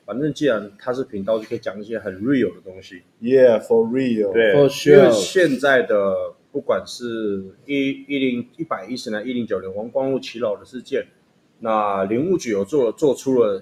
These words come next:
Speaker 1: 原住民族狩猎的解释，那原民会也有。可是我不懂为什么动保团体真的愿意花时间来看狩猎形态，去，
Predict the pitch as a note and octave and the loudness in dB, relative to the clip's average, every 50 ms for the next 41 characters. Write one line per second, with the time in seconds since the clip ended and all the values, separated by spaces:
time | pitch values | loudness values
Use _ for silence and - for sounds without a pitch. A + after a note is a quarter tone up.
0 | - - G#2+ A2 A2+ C3+ B2+ A#2+ A#2+ G#2+ G#2+ G2+ - - C3 A#2 A2 G#2+ G2 F#2+ | -10 -10 -10 -8 -6 -6 -4 -4 -4 -6 -8 -8 -4 -4 -4 -2 -4 -4 -6 -8
1 | - - - - - - G#2+ F#2 _ _ _ _ _ _ _ _ _ _ _ - | -14 -20 -20 -20 -20 -20 -20 -20 _ _ _ _ _ _ _ _ _ _ _ -12
2 | A2 A2 G#2+ G#2+ G#2 G2+ G2 G2 G2 G2+ B2 D#3 F3 E3 D3 - F3+ D#3+ A#2 G2+ | -8 -6 -6 -6 -6 -6 -6 -6 -4 -4 -4 -2 -2 -2 -2 0 -2 -2 -2 -4
3 | G#2 G2+ G#2+ A#3+ A#3 - - - _ _ _ _ _ - A#2+ A2 G3 A3 G3+ D3+ | -6 -6 -4 -4 -4 -4 -6 -8 _ _ _ _ _ -18 -10 -4 0 2 4 4
4 | A#2+ F#2+ - - F3+ - - - G2 F#2 F#2+ G#2 A#2 A#2 - G2+ F2+ F2 E2+ E2+ | 4 2 2 -2 -6 -4 -2 -2 -2 -2 -2 -4 -6 -6 -8 -10 -14 -16 -16 -18
5 | - _ _ _ _ _ _ - D3 C#3 C3 A#2 G#2+ - - G#2+ A2+ G#2 G#2+ G2+ | -18 _ _ _ _ _ _ -2 0 2 2 2 2 0 -2 -6 -6 -4 -6 -8
6 | F2+ - _ _ _ _ _ _ _ _ _ _ _ _ _ _ _ _ _ _ | -8 -10 _ _ _ _ _ _ _ _ _ _ _ _ _ _ _ _ _ _
7 | _ _ - G3+ A3 A3+ G#3 E3+ C3+ A#2 G2 - - - _ _ _ G3 G3+ G#3 | _ _ 4 6 6 8 8 6 6 6 4 0 -8 -20 _ _ _ 0 2 4
8 | F#3 F#3 F#3 E3+ C3 - D#3 D3 D3+ D3+ D3+ - A#2 A2 C3+ C3+ B2+ A2+ G#2+ - | 4 4 4 0 0 0 0 0 0 -2 -4 -8 -8 -6 -4 -2 -2 -2 -4 -4
9 | C3+ B2 A#2 - - B2+ B2+ A#2+ A#2 A2 G#2+ - G#2 G2 G2 - A2 G#2+ - - | -4 -6 -4 -4 -2 -2 -2 -2 -2 -4 -6 -8 -12 -12 -6 -4 -4 -4 -4 -2
10 | C3 B2+ B2 A#2 A2 - | -2 -2 -2 -2 -4 -6